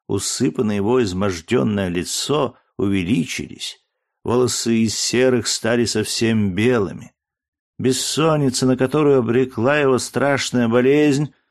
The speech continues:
придала ему изнурённый страдальческий вид. Но, несмотря на всё, в его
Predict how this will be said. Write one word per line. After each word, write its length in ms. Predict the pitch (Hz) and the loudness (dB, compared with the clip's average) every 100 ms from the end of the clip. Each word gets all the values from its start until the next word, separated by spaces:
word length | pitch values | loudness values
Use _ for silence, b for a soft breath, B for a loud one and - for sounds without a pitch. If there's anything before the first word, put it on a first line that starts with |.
| b b | b b
придала 540 | 123 143 143 139 151 | 0 2 4 4 4
ему 380 | 156 151 156 143 107 - | 4 4 2 0 -2 -2
изнурённый 920 | 131 107 127 127 147 151 147 147 131 | 0 2 4 4 4 2 0 0 -2
страдальческий 1300 | - - 123 113 127 135 120 - 123 - - 117 101 | -2 -2 -2 0 0 0 0 -2 -4 -4 -6 -4 -4
вид. 600 | 85 90 - - - _ _ _ _ _ _ _ _ _ _ - | -4 -8 -10 -18 -20 _ _ _ _ _ _ _ _ _ _ -4
Но, 140 | 117 | 0
несмотря 840 | 135 - 120 117 117 123 120 104 98 | 0 0 -2 0 2 2 2 0 -2
на 120 | 104 | -6
всё, 400 | - 110 117 110 | -2 0 2 2
в 40 | |
его 500 | 107 110 110 110 90 | 0 0 0 0 -2